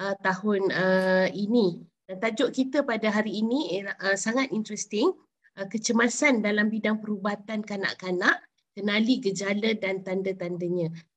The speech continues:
Saya Doktor Izora Kamisan daripada, uh, O N G. Jadi, uh, saya akan menjadi moderator lah untuk siri we-, uh, untuk webinar kita pada hari ini. Uh, sedikit housekeeping announcement untuk, uh, para hadirin. Uh,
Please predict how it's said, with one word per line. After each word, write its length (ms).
Saya 320
Doktor 240
Izora 400
Kamisan 560
daripada, 540
uh, 240
O 80
N 260
G. 320
Jadi, 320
uh, 160
saya 320
akan 320
menjadi 240
moderator 640
lah 160
untuk 400
siri 320
we-, 160
uh, 80
untuk 240
webinar 400
kita 240
pada 400
hari 80
ini. 400
Uh, 80
sedikit 480
housekeeping 560
announcement 720
untuk, 320
uh, 160
para 160
hadirin. 640
Uh, 80